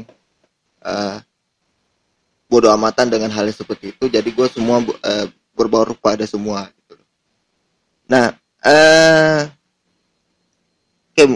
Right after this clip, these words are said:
kali ini gua ada temen. Gua, eh, mau nanya ya sama temen gua satu nih. Ini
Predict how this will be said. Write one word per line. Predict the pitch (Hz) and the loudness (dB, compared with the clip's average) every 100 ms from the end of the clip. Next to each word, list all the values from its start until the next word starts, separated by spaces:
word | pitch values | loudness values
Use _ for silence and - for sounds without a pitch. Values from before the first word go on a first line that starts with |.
| - | 0
kali | 135 135 135 | 4 4 4
ini | 165 190 | 4 4
gua | 165 180 143 | 6 6 6
ada | 135 135 127 127 127 | 6 6 6 4 2
temen. | 113 107 101 127 _ _ _ - | -2 0 -2 -4 _ _ _ -10
Gua, | 120 151 170 165 160 _ - | 2 4 6 4 2 _ -8
eh, | 110 113 120 120 | -4 -2 0 -2
mau | 117 123 123 123 127 123 | -2 0 0 0 -4 -2
nanya | 123 131 139 - _ _ - | 0 2 0 -2 _ _ -4
ya | 107 - _ _ - | -4 -4 _ _ -6
sama | 110 110 120 117 | -4 0 0 -2
temen | 113 113 107 104 | -2 -4 -2 -4
gua | 104 104 104 | -2 -2 -2
satu | 101 - 101 | -8 -8 -8
nih. | 92 - _ _ _ _ _ _ _ _ | -8 -14 _ _ _ _ _ _ _ _
Ini | - | -4